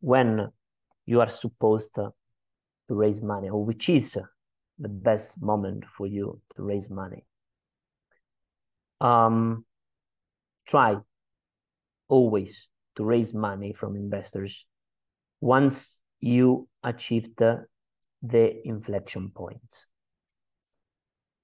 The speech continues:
What does, uh, inflection point mean?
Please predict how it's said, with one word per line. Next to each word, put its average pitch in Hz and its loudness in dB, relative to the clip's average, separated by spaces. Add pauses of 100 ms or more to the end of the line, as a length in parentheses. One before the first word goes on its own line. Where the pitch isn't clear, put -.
(340)
What 131 2
does, 123 4 (840)
uh, 110 -6
inflection 110 -4
point 104 -4
mean? 135 2